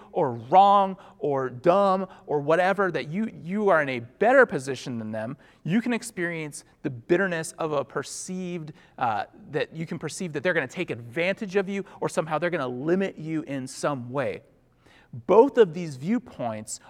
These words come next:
are not the way God views us and can lead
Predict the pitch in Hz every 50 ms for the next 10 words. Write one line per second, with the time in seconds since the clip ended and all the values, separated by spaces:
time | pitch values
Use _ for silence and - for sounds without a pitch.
0 | - - 135 156 143 143 151 156 185 196 - - - - - - 165 156 170 160
1 | 160 151 143 143 135 - 160 147 160 175 185 180 170 - 131 143 127 120 117 117
2 | - - - 92 95 117 - - - - - - - - 175 165 - - 175 165
3 | 156 147 139 139 180 190 185 175 165 156 147 135